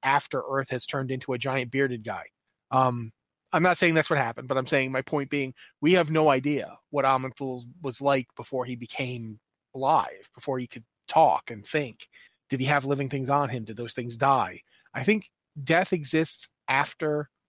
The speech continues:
things can die. So light and void existed first. Death would come when there were things that could die. And I think the old gods came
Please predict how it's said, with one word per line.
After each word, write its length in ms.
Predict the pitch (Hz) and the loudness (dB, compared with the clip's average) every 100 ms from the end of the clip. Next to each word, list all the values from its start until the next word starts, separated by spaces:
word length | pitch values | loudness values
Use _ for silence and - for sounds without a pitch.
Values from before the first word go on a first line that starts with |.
| _ _ | _ _
things 220 | 143 139 | 0 0
can 160 | - 135 | 0 0
die. 380 | 135 117 - - _ | 2 2 0 -12 _
So 380 | - 165 143 131 _ _ _ _ 147 | -2 4 4 4 _ _ _ _ 0
light 320 | 147 208 202 | 4 4 2
and 100 | 175 | 0
void 300 | 175 180 175 | 4 4 4
existed 400 | 156 160 - 160 | 2 -4 -4 -2
first. 400 | 156 143 143 - _ - | 2 2 0 -6 _ 0
Death 220 | 160 165 | 2 2
would 140 | 170 | -2
come 240 | - 165 156 | -2 0 0
when 100 | 147 | -2
there 120 | 143 | -2
were 100 | 135 | -2
things 320 | - 151 147 | -4 -6 -4
that 140 | 139 131 | -6 -6
could 160 | 139 | -6
die. 400 | 131 139 107 62 - _ _ _ - | 0 2 2 -2 -14 _ _ _ -2
And 380 | 143 135 131 - _ _ - | 0 0 -4 -10 _ _ -6
I 100 | 139 | -4
think 200 | 151 143 | -2 -2
the 180 | 139 131 | -2 -2
old 140 | 156 139 | -4 0
gods 240 | 147 135 | 2 2
came 240 | - 143 | -2 -6